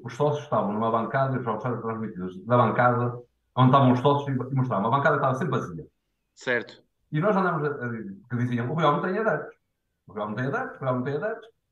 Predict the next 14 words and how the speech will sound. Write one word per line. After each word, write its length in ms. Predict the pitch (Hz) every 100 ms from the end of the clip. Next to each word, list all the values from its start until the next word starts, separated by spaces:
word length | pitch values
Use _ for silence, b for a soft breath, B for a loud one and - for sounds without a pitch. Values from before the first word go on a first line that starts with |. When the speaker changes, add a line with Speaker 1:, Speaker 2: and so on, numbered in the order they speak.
| _
Speaker 1:
E 60 | -
realmente, 720 | 131 131 135 135 151 - -
quem 160 | 120 107
olhava, 500 | 107 110 139 190 -
a 100 | 120
bancada 280 | 117 120 120
estava 200 | 131 131 151
vazia, 400 | 156 226 254 -
não 100 | 202
tinha 120 | -
adeptos. 320 | 311 - - - _ _ _ _ -
E 120 | 156
nós 320 | 131 127 135
insistimos, 560 | 147 - 196 208 240